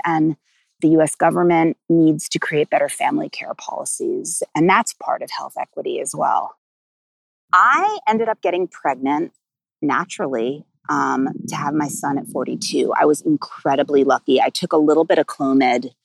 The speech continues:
that was prescribed by N Y U and conceived naturally and never used my frozen eggs. That was lucky, because I know that not every woman is able to get pregnant naturally at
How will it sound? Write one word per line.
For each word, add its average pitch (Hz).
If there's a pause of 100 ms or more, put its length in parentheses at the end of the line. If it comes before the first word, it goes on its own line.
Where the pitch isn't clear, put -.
(300)
that 143
was 139
prescribed 139
by -
N 135
Y 127
U 131 (400)
and 160
conceived 185
naturally 160
and 151 (280)
never 156
used 120
my 107
frozen -
eggs. - (440)
That 180
was 220 (920)
lucky, - (340)
because 156
I 156
know 156
that 156
not 151
every 147
woman 135
is 127
able 131
to -
get 135
pregnant 131
naturally 123
at -